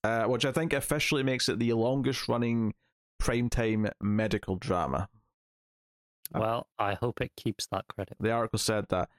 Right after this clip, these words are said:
Speaker 1: Not just medical drama in general, because I think technically something like General Hospital probably beats the shit out of it, but that's a soap.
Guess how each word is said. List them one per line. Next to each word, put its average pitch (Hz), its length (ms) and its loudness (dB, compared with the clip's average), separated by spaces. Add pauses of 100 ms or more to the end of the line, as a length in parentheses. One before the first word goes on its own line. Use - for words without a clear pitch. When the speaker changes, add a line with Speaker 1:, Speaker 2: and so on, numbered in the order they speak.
(140)
Speaker 1:
Not 165 200 2
just 165 160 0
medical 143 680 2 (160)
drama 117 340 2
in 104 200 2
general, 156 680 0
because 104 640 0
I 98 100 2
think 107 200 0
technically 104 460 0
something 107 280 0
like 101 120 0
General 101 320 2
Hospital 104 480 0
probably 104 300 2
beats 98 200 -2
the - 80 2
shit 113 180 2
out 117 140 2
of 113 180 0
it, 104 140 0
but 117 80 2
that's 123 200 2
a 117 40 2
soap. 143 420 2